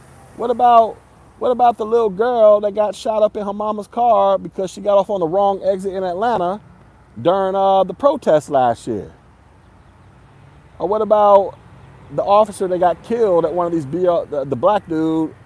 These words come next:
David Dorn, or whatever his name was, was trying to prevent some niggas from stealing T Vs and lost his life? Like, or just any random innocent black person, like, what, what,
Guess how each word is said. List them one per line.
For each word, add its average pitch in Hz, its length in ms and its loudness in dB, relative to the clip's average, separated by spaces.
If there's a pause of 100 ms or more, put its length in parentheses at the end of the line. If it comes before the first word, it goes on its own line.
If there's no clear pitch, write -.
(220)
David 175 340 0
Dorn, 156 460 2
or 143 80 -6
whatever 220 180 0
his 135 80 -6
name 139 220 -4
was, 151 400 -2 (720)
was 139 100 -10
trying 190 220 0
to 180 40 -2
prevent 180 320 -2
some 156 140 -6
niggas 190 220 -2
from 175 100 -10
stealing 202 320 -4
T 214 200 -8
Vs 220 320 -6
and 160 100 -4
lost 202 240 4
his 214 140 -12
life? 240 260 2
Like, 202 260 2 (800)
or 185 160 6
just 226 340 0
any 247 220 -2
random 220 440 -2
innocent 220 400 -4
black 233 260 0
person, 185 360 -4
like, 175 280 -2
what, 214 160 -4
what, 233 160 -2